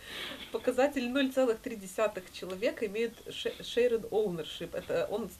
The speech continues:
типа с муниципалитетом наполовину. Это его или лоханули, или он что-то тоже так, может, ему что-то объясняли. Он такой:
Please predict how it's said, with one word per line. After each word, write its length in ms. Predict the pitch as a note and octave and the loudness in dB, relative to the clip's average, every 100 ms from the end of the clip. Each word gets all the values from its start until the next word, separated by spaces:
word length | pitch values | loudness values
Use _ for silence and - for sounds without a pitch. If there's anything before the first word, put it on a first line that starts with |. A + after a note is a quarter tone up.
| - - - | -20 -20 -16
типа 220 | - C#4 F#3+ | -10 -8 -6
с 80 | |
муниципалитетом 720 | G3+ F#3 - E3 F3 B3 C4+ A3+ | -4 -6 -6 -6 0 2 2 2
наполовину. 560 | G3 G3 G3 G#3+ B3+ | 0 2 0 2 -2
Это 120 | F#3+ G#3 | 0 0
его 180 | G3+ | 4
или 100 | C4+ | 4
лоханули, 640 | C#4 A#3 - G#3 G3 A3 F#3+ | 4 2 0 0 0 -2 -2
или 140 | F3+ | 0
он 140 | G3 A#3+ | 0 0
что-то 260 | - A3+ | -4 -8
тоже 300 | G#3 C4+ A3+ | 2 4 4
так, 240 | - G#3 G3+ | 4 2 2
может, 180 | G3+ | -4
ему 120 | A3+ G#3 | -4 -2
что-то 220 | A3+ F#3+ | -2 -2
объясняли. 380 | F3+ - C4 C4 | -2 0 2 2
Он 60 | |
такой: 180 | C4 D#4+ | 0 -12